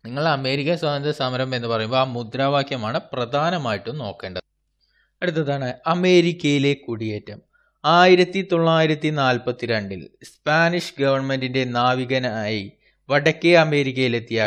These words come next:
ക്രിസ്റ്റഫർ കൊളംബസ്, ക്രിസ്റ്റഫർ കൊളംബസ് തദ്ദേശീയരായ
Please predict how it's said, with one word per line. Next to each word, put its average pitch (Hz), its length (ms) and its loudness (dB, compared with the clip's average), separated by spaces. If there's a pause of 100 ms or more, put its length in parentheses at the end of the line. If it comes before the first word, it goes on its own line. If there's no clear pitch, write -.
ക്രിസ്റ്റഫർ 165 680 0
കൊളംബസ്, 107 640 -4 (180)
ക്രിസ്റ്റഫർ 139 640 -4
കൊളംബസ് 113 560 -4 (100)
തദ്ദേശീയരായ 151 920 2